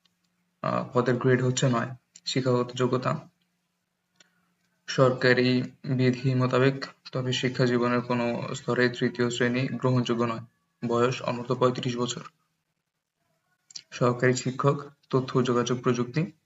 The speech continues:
পদ সংখ্যা এক, বেতন শুরু হয় ষোলো হাজার টাকা থেকে শুরু করে আটত্রিশ হাজার ছয়শো চল্লিশ টাকা পর্যন্ত। পদের গ্রেড দশ, বিএড সহ। তৃতীয় পদটি হচ্ছে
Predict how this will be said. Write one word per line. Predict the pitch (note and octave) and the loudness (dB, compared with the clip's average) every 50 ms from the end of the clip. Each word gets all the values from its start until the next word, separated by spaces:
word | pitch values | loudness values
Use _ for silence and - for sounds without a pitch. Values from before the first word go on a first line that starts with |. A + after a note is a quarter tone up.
| _ _ - - _ | _ _ -20 -20 _
পদ | _ - A#2 G#2+ | _ -4 -2 -2
সংখ্যা | A#2+ - C3 B2 - C3 - - | -2 -4 -4 -2 -2 -2 2 2
এক, | C3 C#3+ D#3 - - - _ _ _ _ _ _ _ _ _ _ _ _ _ - | 2 2 0 -2 -8 -14 _ _ _ _ _ _ _ _ _ _ _ _ _ -4
বেতন | A#2 B2 A#2+ - C3 B2+ | -2 0 0 0 0 -2
শুরু | B2+ - C3 B2+ B2+ | 0 2 2 2 4
হয় | B2+ B2 B2 B2 B2 A#2+ - - - - | 4 2 2 2 0 -2 -6 -12 -12 -8
ষোলো | - - C3 B2+ B2 | -4 -2 0 2 2
হাজার | B2 A#2+ A#2+ B2 A#2+ | 2 2 0 0 0
টাকা | B2+ B2+ B2 | 0 0 0
থেকে | B2 B2+ B2+ B2+ | 0 0 0 0
শুরু | B2+ C3 B2+ | -2 -2 0
করে | C3 B2+ B2 | 0 0 0
আটত্রিশ | A#2+ A#2+ - - B2 B2 B2 | 0 -2 -4 -4 -4 -2 -2
হাজার | B2 A2+ A#2 A#2 | -2 -2 -4 -6
ছয়শো | - - B2 A#2+ B2 A2+ | -4 -4 -4 -2 -4 -4
চল্লিশ | - - A#2+ A#2+ A#2 - | -6 -6 -8 -6 -4 -2
টাকা | B2+ B2 B2 | -2 0 0
পর্যন্ত। | A2+ B2+ B2 B2 B2 B2 - E3+ G3+ - _ _ _ | 2 0 0 0 0 -2 -2 -2 -4 -6 _ _ _
পদের | - - A#2+ A#2 A#2+ | -2 -2 -2 0 -2
গ্রেড | A2+ A2+ A#2+ A#2+ A#2 A#2 | -2 -2 -2 -2 -2 -2
দশ, | A#2 A2+ B2 C#3+ - - - _ _ _ _ _ _ - - - - - - _ - - | -2 -2 -2 -2 -4 -8 -12 _ _ _ _ _ _ -20 -20 -20 -20 -20 -20 _ -4 -2
বিএড | B2+ C3 C3 C3 C#3 C#3 C#3 | 0 2 4 4 2 2 0
সহ। | - - C3 B2+ B2 B2 - - - _ _ _ _ _ _ _ _ _ _ _ _ _ _ _ _ _ _ _ _ _ _ _ _ _ _ _ _ - - _ _ _ _ _ _ _ _ _ _ _ _ _ _ _ _ _ _ | 0 0 0 0 0 -4 -6 -10 -18 _ _ _ _ _ _ _ _ _ _ _ _ _ _ _ _ _ _ _ _ _ _ _ _ _ _ _ _ -20 -20 _ _ _ _ _ _ _ _ _ _ _ _ _ _ _ _ _ _
তৃতীয় | - C3+ B2+ - C3+ C3 | -4 -2 -2 0 0 2
পদটি | B2+ B2+ B2+ B2+ - C3+ | 2 0 0 2 2 2
হচ্ছে | C3 B2+ B2+ - - C3 | 2 2 0 0 2 4